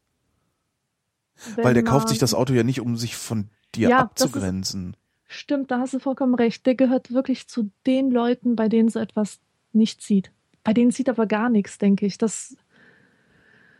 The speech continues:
Speaker 2: der hat einfach ein Habitus-Problem. Der will das Ding haben, um einen bestimmten Eindruck von sich zu erwecken.
Speaker 1: Ja.
Speaker 2: Und, ähm, da kann man ihn auch nicht von abbringen.
Speaker 1: Hm.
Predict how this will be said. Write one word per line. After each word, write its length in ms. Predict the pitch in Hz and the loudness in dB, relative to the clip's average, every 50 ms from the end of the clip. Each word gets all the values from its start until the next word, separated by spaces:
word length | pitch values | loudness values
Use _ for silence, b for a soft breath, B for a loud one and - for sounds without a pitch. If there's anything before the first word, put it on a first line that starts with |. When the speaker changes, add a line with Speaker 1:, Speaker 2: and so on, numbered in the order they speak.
| b b b b _ | b b b b _
Speaker 2:
der 100 | 220 240 | 0 2
hat 100 | 262 - | 2 2
einfach 160 | 311 320 277 269 | 2 2 2 2
ein 120 | 254 240 | 2 2
Habitus-Problem. 1040 | 247 269 285 285 269 - 226 220 - - - 240 220 196 214 208 208 202 196 196 202 180 B B - | 2 0 0 0 0 0 -2 -4 -4 -6 -4 -4 -2 0 0 2 2 2 2 0 0 -2 B B -4
Der 100 | - 226 | -2 0
will 100 | 233 262 247 | 2 2 2
das 160 | 254 247 - | 0 -2 -2
Ding 180 | - 240 240 | -2 -2 -2
haben, 300 | - - 233 240 233 247 | -2 -2 -2 0 2 2
um 140 | 240 226 226 | 2 2 2
einen 340 | 226 226 220 220 220 220 208 | 2 2 4 4 4 2 0
bestimmten 420 | 196 208 - - 220 220 - 220 | -2 -4 -2 0 0 0 0 0
Eindruck 340 | - 214 214 220 226 226 - - | 0 2 2 2 2 -2 -2 -2
von 140 | 220 214 | -2 -2
sich 200 | 208 196 190 - | -2 -2 -6 -12
zu 120 | - - - | -12 -10 -8
erwecken. 520 | 220 208 190 190 202 196 _ - 202 202 208 | -6 -4 -4 -4 -4 -4 _ 0 0 0 2
Speaker 1:
Ja. 60 | 202 | 2
Speaker 2:
Und, 220 | 190 196 196 202 196 _ _ - - - - | 2 2 2 2 0 _ _ -20 -20 -14 -8
ähm, 420 | - 202 196 185 190 196 202 - - - - 160 B B B B B B B B B B B B | -6 -2 0 0 0 0 0 -4 -10 -18 -20 -20 B B B B B B B B B B B B
da 100 | - - | -20 -20
kann 180 | - - - 202 | -20 -4 0 2
man 140 | 208 220 220 | 2 4 4
ihn 140 | 220 214 214 | 4 4 4
auch 140 | 214 185 | 4 4
nicht 200 | 202 220 - - | 4 2 2 0
von 160 | - 220 202 208 | 0 0 2 2
abbringen. 540 | 220 208 - - 202 196 190 196 196 190 - _ _ _ _ _ _ _ _ _ | 0 -2 -4 -2 2 4 4 4 4 2 -2 _ _ _ _ _ _ _ _ _
Speaker 1:
Hm. 260 | - 90 82 76 80 | -14 -12 -12 -14 -14